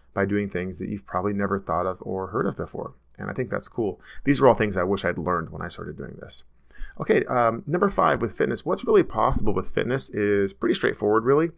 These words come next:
but I wanna, um, recap it real fast. It's mostly for weight loss, learning about which things are actually effective.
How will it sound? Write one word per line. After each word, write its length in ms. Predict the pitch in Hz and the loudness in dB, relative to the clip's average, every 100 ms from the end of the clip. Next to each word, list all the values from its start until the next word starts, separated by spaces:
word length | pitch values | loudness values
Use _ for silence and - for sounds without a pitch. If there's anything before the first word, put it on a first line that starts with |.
| - - - - | -20 -20 -20 -4
but 100 | 110 | 4
I 40 | 117 | 4
wanna, 240 | 117 107 113 | 6 2 2
um, 300 | 104 98 98 | 0 0 0
recap 420 | 143 170 92 92 | -2 2 0 2
it 120 | 101 | -2
real 180 | 104 107 | 2 0
fast. 400 | - 104 87 - - | 4 2 2 -4 -10
It's 140 | 127 | -10
mostly 680 | 120 123 170 220 - - 104 | -4 0 2 2 -2 -4 -6
for 180 | - 110 | -4 0
weight 220 | 123 139 | 2 2
loss, 380 | 98 87 - - - - - - | 2 0 -2 -8 -16 -20 -20 -8
learning 420 | 113 117 135 147 | 2 6 6 4
about 300 | 143 90 - | 4 4 2
which 360 | 113 120 143 - | 0 0 0 2
things 340 | 104 127 151 | 2 2 -2
are 280 | - 98 - - | -2 -2 -2 2
actually 480 | 113 113 - 104 98 | 2 4 0 0 0
effective. 640 | 95 - - - - - | 0 0 0 -6 -8 -12